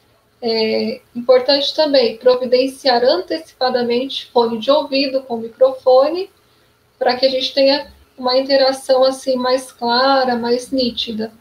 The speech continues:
É, para evitar microfonia, desorganização no áudio, é importante também desativar o microfone assim que o aluno acessa e somente ativar nos momentos de interação, né?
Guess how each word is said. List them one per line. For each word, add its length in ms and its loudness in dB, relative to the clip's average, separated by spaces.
É, 600 -2
para 200 6
evitar 400 2
microfonia, 800 -2
desorganização 840 -4
no 140 -4
áudio, 600 2
é 120 -2
importante 600 2
também 480 0
desativar 680 0
o 60 0
microfone 1040 0
assim 380 -6
que 200 -4
o 120 -2
aluno 360 -2
acessa 880 -6
e 120 0
somente 580 0
ativar 580 0
nos 220 -6
momentos 540 0
de 80 -4
interação, 840 0
né? 320 -10